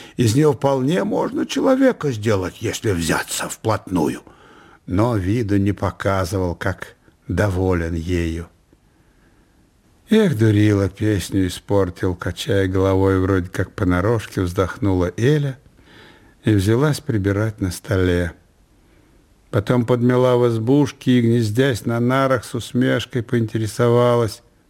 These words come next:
не вспомнил ли он еще какое неотложное дело. «Вспомнил», подтвердил Аким.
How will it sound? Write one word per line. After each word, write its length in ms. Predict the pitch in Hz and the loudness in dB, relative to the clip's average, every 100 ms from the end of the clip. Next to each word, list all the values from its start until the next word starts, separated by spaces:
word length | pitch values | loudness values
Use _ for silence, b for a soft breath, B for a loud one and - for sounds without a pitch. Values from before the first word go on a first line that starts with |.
| - | 0
не 160 | 120 139 | 2 2
вспомнил 800 | - - - 165 156 151 151 147 | -2 -12 0 2 4 6 6 6
ли 220 | 139 139 | 4 2
он 200 | 147 143 | 2 4
еще 640 | 139 139 - - 139 107 80 _ _ _ _ - | 4 2 -2 0 2 0 -4 _ _ _ _ -6
какое 460 | 113 104 131 113 | -4 0 2 2
неотложное 920 | 110 113 107 117 117 104 98 104 107 104 | 2 0 0 2 2 2 2 4 4 2
дело. 560 | 95 101 95 87 85 - _ _ _ _ _ _ - | 0 0 0 -2 -8 -18 _ _ _ _ _ _ -20
«Вспомнил», 840 | - - 107 101 101 98 95 87 - _ _ - | -20 -2 0 2 0 -2 -4 -6 -16 _ _ -12
подтвердил 640 | 92 - 98 92 92 92 | -12 -8 -6 -4 -2 -2
Аким. 520 | 92 87 95 92 82 | -2 -4 -4 -2 -4